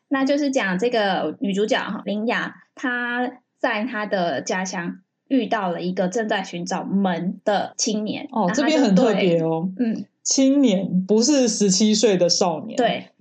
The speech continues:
Speaker 1: 然后他就一见钟情了。<laughs> 那铃芽追随着他呢，就到了自己家附近的一个山中的废墟。他们就在那边发现了一扇破旧的门。
Speaker 2: 哆啦 A 梦的门吗？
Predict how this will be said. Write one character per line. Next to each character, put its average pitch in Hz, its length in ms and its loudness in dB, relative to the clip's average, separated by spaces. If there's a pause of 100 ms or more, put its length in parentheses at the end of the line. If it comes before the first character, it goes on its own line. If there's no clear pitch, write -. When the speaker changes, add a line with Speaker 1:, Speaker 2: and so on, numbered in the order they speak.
Speaker 1:
然 196 160 -8
后 220 540 -2
他 233 220 -4
就 202 560 0
一 220 120 -2
见 202 260 0
钟 170 280 -2
情 - 400 -6
了。 - 200 -16 (180)
<laughs> - 180 -14
那 311 100 0
铃 294 160 4
芽 269 140 2
追 269 180 2
随 254 220 0
着 233 120 2
他 240 260 -4
呢， 208 280 -2
就 233 220 -2
到 220 340 -4
了 175 260 -4
自 269 140 -4
己 190 140 -4
家 196 240 -4
附 226 160 -2
近 214 200 -4
的 175 140 0
一 175 160 -4
个 185 260 -2
山 214 240 -4
中 226 200 -4
的 185 200 -8
废 208 240 -4
墟。 175 420 -6 (400)
他 320 180 -4
们 320 120 2
就 285 80 2
在 277 160 0
那 269 140 2
边 254 240 2
发 247 220 -4
现 247 240 -2
了 185 80 0
一 175 180 -4
扇 - 380 -2
破 185 280 0
旧 185 280 0
的 156 180 -8
门。 - 500 -6
Speaker 2:
哆 208 160 4
啦 208 140 2
A 202 160 4
梦 208 220 6
的 135 120 2
门 98 220 -6
吗？ 165 360 -6